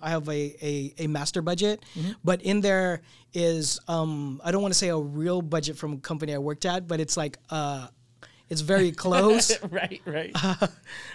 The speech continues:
Speaker 1: Uh, it's very close to it, and all the names are changed. But you can get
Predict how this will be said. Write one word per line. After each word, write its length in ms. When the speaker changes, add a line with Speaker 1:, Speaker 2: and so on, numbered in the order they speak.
Speaker 1:
Uh, 180
it's 120
very 260
close 340
to 160
it, 60
and 80
all 120
the 100
names 320
are 80
changed. 480
But 140
you 160
can 200
get 260